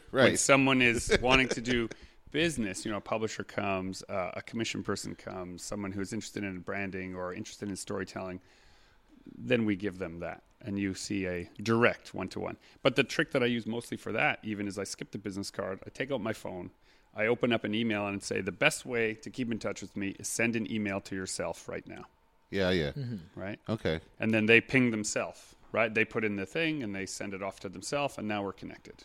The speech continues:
Speaker 1: I just think a business card has kinda lost meaning for us 'cause there's so many of them
Speaker 3: Yeah.
Speaker 1: out there that, um,
Speaker 3: Oversaturated, for
Speaker 1: yeah,
Speaker 3: sure.
Speaker 1: and even if, and I know many people do put their social media on a business card, but it's just not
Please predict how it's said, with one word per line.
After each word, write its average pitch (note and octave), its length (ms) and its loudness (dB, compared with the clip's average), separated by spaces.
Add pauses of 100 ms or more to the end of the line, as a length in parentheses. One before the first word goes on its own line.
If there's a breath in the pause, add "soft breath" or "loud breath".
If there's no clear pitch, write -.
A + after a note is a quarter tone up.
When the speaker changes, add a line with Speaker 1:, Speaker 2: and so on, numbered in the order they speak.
Speaker 1:
I F3 180 0
just B3 220 -2
think D#3 120 4
a B2 40 8
business D3+ 280 2
card F3+ 180 4
has B2+ 100 4
kinda C3 180 2
lost G2+ 340 2
meaning A#2+ 500 2
for F3 200 -2
us F#3 140 2
'cause D#3 120 -2
there's A2 200 -2
so A2+ 200 0
many B2+ 140 4
of C3 60 0
them A#2+ 100 4
Speaker 3:
Yeah. G2+ 80 4
Speaker 1:
out A2 140 0
there F3 260 2 (420 loud breath)
that, A#2 320 6
um, A2 240 8
Speaker 3:
Oversaturated, G#2+ 680 4
for - 60 -2
Speaker 1:
yeah, F#3+ 220 8 (260)
Speaker 3:
sure. B2 60 4
Speaker 1:
and C#3 240 4
even G3+ 320 2
if, F3+ 120 6
and C#3+ 260 4
I D3 60 2
know F3+ 140 4
many E3 260 4
people C#3+ 220 -2
do A#2 220 2
put - 140 2
their C#3 100 2
social B2+ 320 2
media A#2+ 300 2
on G2+ 220 4
a B2+ 40 2
business A#2+ 380 2
card, G2 320 0
but G2+ 200 6
it's G2 160 -6
just A2 200 -10
not G#2 400 0